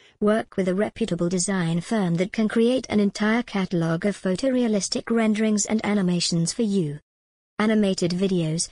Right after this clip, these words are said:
product animations, or digital advertisements are exceptionally effective types of content.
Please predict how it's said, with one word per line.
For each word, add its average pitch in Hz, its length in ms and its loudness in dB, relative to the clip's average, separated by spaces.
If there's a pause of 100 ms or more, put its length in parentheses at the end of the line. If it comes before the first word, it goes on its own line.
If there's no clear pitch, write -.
(140)
product 180 520 -2
animations, 196 720 0 (560)
or 214 80 2
digital 185 460 0
advertisements 185 840 -2 (120)
are 202 80 0
exceptionally 208 800 0
effective 190 500 -4
types 190 460 -2
of 226 100 -4
content. 180 640 -2